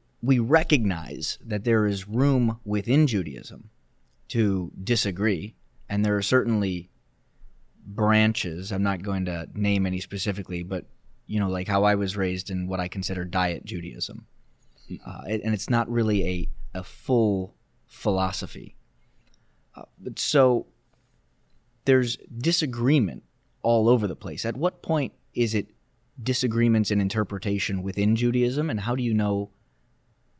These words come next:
Speaker 1: at, at which point you have diverged outside of Judaism?
Speaker 2: Okay, that's a fair question.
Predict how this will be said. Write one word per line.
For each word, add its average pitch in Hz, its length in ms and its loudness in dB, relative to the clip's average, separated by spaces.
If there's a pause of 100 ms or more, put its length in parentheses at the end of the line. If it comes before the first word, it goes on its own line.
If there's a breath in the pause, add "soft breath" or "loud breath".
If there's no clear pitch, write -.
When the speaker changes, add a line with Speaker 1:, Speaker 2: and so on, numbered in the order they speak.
(320)
Speaker 1:
at, 101 220 2
at 107 160 -2
which 113 300 0
point 107 260 0
you 104 120 -2
have 92 180 -6
diverged 95 640 -6
outside 87 760 -6 (340)
of 92 140 -10
Judaism? - 560 -6 (600)
Speaker 2:
Okay, 110 280 -2
that's - 180 -4
a 104 60 -6
fair 101 220 4
question. - 500 -2